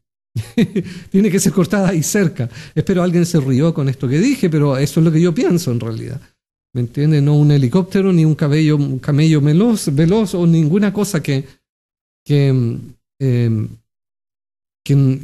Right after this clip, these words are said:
que haga romper los mandamientos. Recuerden que la luna nueva se ve muchas veces en la tarde en el recibimiento de un Shabbat. Y en Shabbat no se puede viajar para dar la noticia ni prender fuego para dar la noticia. Eh, aleluya.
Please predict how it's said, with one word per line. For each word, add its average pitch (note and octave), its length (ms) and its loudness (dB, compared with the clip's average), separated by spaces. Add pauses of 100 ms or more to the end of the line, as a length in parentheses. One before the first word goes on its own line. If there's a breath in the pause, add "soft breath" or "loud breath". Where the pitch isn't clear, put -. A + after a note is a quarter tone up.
(100)
que C#3+ 300 0
haga F3 320 0
romper D3 400 0
los E3+ 120 4
mandamientos. D#3 840 0
Recuerden D3 360 2
que C#3+ 100 -2
la A#2+ 120 2
luna D3+ 200 4
nueva E3+ 280 4
se - 120 -2
ve D#3 140 2
muchas G3+ 600 2
veces G3 460 -2 (500)
en B2+ 200 2
la A2+ 160 -2
tarde E3+ 320 0
en E3 100 4
el C#3+ 100 0
recibimiento B2+ 720 0
de G3+ 60 0
un G3+ 100 0
Shabbat. A2+ 420 -6 (320)
Y B2 80 -2
en C3 60 0
Shabbat C3 300 -2
no A#2 100 0
se A2+ 140 -6
puede G3 460 -4 (680)
viajar C3+ 400 -2
para C3+ 160 0
dar C3+ 140 2
la B2+ 100 2
noticia E3+ 340 0
ni E3 100 2
prender C#3 280 0
fuego E3 320 0
para C3+ 160 -2
dar C3 80 0
la A2+ 140 0
noticia. G#2+ 500 -4 (1000)
Eh, C3+ 400 2
aleluya. A3 580 2